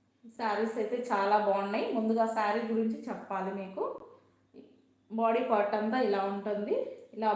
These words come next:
బోర్డర్ అయితే వస్తుంది, బ్లౌజ్ పార్ట్ అయితే ఇలా వచ్చేస్తుంది, పళ్ళు ఇలా ఉంటుంది, చాలా స్మూత్గా ఉంది. ఆ, ఎలా అంటే చాలా కంఫర్టబుల్గా ఉందన్నమాట, చాలా మెత్తగా ఉంది. అలాగే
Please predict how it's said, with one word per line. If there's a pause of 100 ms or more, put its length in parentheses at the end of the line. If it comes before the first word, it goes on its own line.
బోర్డర్
అయితే
వస్తుంది, (140)
బ్లౌజ్
పార్ట్
అయితే (680)
ఇలా (140)
వచ్చేస్తుంది, (520)
పళ్ళు (120)
ఇలా
ఉంటుంది, (160)
చాలా (120)
స్మూత్గా (160)
ఉంది. (800)
ఆ, (300)
ఎలా
అంటే (600)
చాలా (120)
కంఫర్టబుల్గా (100)
ఉందన్నమాట, (1200)
చాలా
మెత్తగా (140)
ఉంది. (1040)
అలాగే